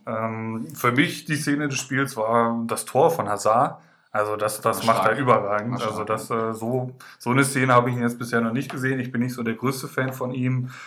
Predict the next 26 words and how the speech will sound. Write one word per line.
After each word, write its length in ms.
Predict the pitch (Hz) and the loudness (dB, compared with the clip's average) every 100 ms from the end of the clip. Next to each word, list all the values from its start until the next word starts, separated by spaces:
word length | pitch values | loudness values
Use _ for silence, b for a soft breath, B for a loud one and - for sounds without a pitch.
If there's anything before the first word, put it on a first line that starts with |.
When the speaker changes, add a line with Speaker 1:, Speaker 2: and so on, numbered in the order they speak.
| B B | B B
Speaker 1:
Haaland 400 | 113 120 131 127 | 6 6 6 4
kommt 180 | 127 127 | 2 2
mittlerweile 460 | 127 127 120 117 | 2 4 4 4
auch 100 | 113 | 4
mal 120 | 139 | 2
so 100 | 123 | 2
ein 80 | 123 | 0
bisschen 420 | 123 127 135 120 | -4 -4 -2 0
auf 220 | 120 117 - | 0 -2 -2
den, 340 | 117 117 117 | 0 0 -2
auf 300 | 117 113 - | -4 -8 -10
den, 580 | - 113 113 113 113 113 | -10 -8 -8 -10 -12 -10
äh, 180 | 117 113 | -8 -6
Boden 280 | 120 120 | -2 0
der 100 | 117 117 | 0 2
Tatsachen 480 | 123 131 139 143 | 2 2 0 -2
zurück. 400 | 131 131 135 135 B B B | -6 -2 -2 -2 B B B
Steht 320 | - - 131 | -10 -8 -4
natürlich 380 | 135 120 123 120 | -4 -4 -4 -4
immer 180 | 135 135 | -2 0
noch 200 | 127 123 | 0 0
bei 160 | 120 113 | 2 2
dreiunddreißig 640 | - 113 127 117 120 120 | 0 0 2 2 2 0
Millionen 360 | 120 117 120 120 | 0 2 2 2
Marktwert, 580 | 113 131 143 139 135 127 | 2 2 0 -4 -4 -2
ne? 180 | 127 | -4